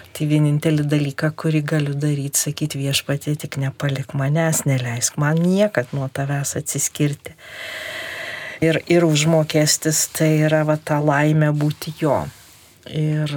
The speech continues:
daugybė situacijų, kai buvo sudėtingos per tuos trisdešimt metų, įvairios, visokios, ir emociškai sudėtingos, ir praktiškai, ir ir tas žvilgsnis, ir, ir iš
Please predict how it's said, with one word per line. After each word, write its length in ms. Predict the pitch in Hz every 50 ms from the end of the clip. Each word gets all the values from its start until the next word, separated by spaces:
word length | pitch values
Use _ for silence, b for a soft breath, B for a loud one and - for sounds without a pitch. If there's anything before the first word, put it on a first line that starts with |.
| 143 143 139 139 143
daugybė 720 | 143 151 156 147 147 143 - 151 156 147 147 147 147 151 151
situacijų, 880 | - - - 156 - - 151 139 147 185 233 277 - - - 247 214 185
kai 160 | - - 147 139
buvo 220 | 139 139 143 135
sudėtingos 920 | 135 - - 151 139 127 120 131 - - 214 254 320 320 262 214 208 - -
per 180 | - 160 156 156
tuos 260 | - - 180 170 -
trisdešimt 720 | - - 180 175 185 180 165 160 156 - - 165 165 151
metų, 580 | - 165 160 160 165 160 160 156 - - 160 156 151 147 143
įvairios, 580 | 139 147 151 170 214 247 254 208 180 - - -
visokios, 760 | 175 160 - - - - - 180 180 - 196 170 160 156 - -
ir 120 | 147 143
emociškai 680 | 139 139 135 123 131 - - - - - - - - 160
sudėtingos, 920 | - - - 160 151 151 151 156 - 156 156 165 156 147 139 143 - -
ir 100 | 147 147 -
praktiškai, 720 | - 143 104 - 175 180 - - - 151 - - - - 147 156
ir 120 | 151 151 - B B B B B B B B B B B B B B B B B B B B B B B B B - _ _
ir 240 | - - - 147 147
tas 240 | - - 156 156 151
žvilgsnis, 880 | - 156 160 165 180 190 208 208 - - - - 165 165 156 - - - 165
ir, 200 | 160 156 151 156 160 160 156 151 151 160 - - - - - _
ir 240 | - 147 160 160 160
iš 160 | 160 - -